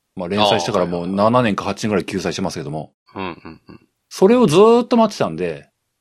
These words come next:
Speaker 2: うん。
Speaker 1: スラムダンクが来るよっていうのは、な-、なんで？っていうぐらいの気持ちだったんですよね。
Speaker 2: <laughs>
Speaker 1: え？っていう。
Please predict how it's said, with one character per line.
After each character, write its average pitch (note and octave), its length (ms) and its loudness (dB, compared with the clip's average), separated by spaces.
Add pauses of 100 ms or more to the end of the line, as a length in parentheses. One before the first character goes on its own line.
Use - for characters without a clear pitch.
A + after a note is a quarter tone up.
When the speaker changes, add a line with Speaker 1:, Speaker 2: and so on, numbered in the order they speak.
(200)
Speaker 2:
う F2+ 80 -16
ん。 - 220 -18 (280)
Speaker 1:
ス - 200 -2
ラ B3+ 100 6
ム C4+ 100 6
ダ C#4+ 120 6
ン B3+ 80 4
ク F#3+ 100 2
が C3 100 4
来 - 140 -4
る C#3 60 4
よ D3 100 4
っ D3 80 -8
て A#2 100 -6
い G2 40 -2
う - 0 -
の F#2 80 -2
は、 E2+ 240 -2 (720)
な-、 G#2+ 240 -2
な A#2 120 4
ん C#3 40 4
で？ A3+ 140 6
っ B3 120 -8 (220)
て - 100 -8
い E2+ 40 -6
う - 20 -8
ぐ D2+ 80 -10
ら D2+ 40 -12
い - 40 -10
の D2 60 -12
気 - 100 -8
持 F#2 120 -2
ち F#2 40 -2
だ G2 60 0
っ - 20 -2
た - 80 -8
ん - 20 -10
で - 60 -14
す - 100 -14
よ A#2 60 -4
ね。 D3+ 120 -4 (380)
Speaker 2:
<laughs> - 400 -20
Speaker 1:
え？ B3 260 4
っ C4 40 0 (280)
て - 80 -18
い C3 40 -18
う。 - 40 -20